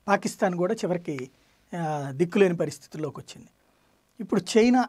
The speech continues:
ఆ విధమైనటువంటి మైండ్ గేమ్ ప్రారంభించింది. తాజాగా అక్కడ మీడియా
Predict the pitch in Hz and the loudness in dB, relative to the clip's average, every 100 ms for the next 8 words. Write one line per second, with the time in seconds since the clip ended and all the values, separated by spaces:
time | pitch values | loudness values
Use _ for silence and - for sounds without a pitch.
0 | - 185 190 202 196 190 180 185 170 165 | -2 -2 0 -2 -2 -4 -6 -8 -6 -4
1 | 180 170 175 170 143 139 127 - - 185 | -2 0 0 0 -4 -4 -10 -16 -6 -2
2 | 190 208 202 - 165 175 190 185 170 | 2 4 2 0 -4 -2 0 2 2